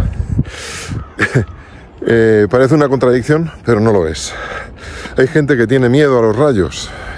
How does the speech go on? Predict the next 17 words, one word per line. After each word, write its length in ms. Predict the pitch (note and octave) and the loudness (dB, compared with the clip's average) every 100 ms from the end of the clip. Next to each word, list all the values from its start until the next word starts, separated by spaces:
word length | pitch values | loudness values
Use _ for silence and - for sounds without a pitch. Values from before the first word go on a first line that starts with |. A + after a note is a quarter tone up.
| - | -2
y 100 | G2+ | 0
que 140 | G#2 | 2
tendría 400 | F#2 F#2 G#2+ A#2+ | 2 2 2 4
miedo 260 | B2 C#3 A#2+ | 4 4 2
de 60 | |
ponerse 400 | F2+ F#2+ A2+ B2 | 2 0 0 0
debajo 540 | G#2 F2 A#2 - C#3 D3 | 0 0 0 -2 -4 0
de 100 | G#2 | 0
ese 180 | - | 2
lugar 300 | G#2 G#2+ B2+ | 0 2 0
porque 240 | A2+ F#2 G#2 | 0 0 0
es 80 | G#2+ | 2
donde 200 | G#2+ F#2+ | 2 2
más 200 | G2+ G2 | 0 0
rayos 320 | G#2+ G2 G#2 | 0 0 0
caen, 320 | B2 A#2 E2+ | 0 0 0
¿verdad? 300 | D#2 E2+ C#3+ | -2 -4 -6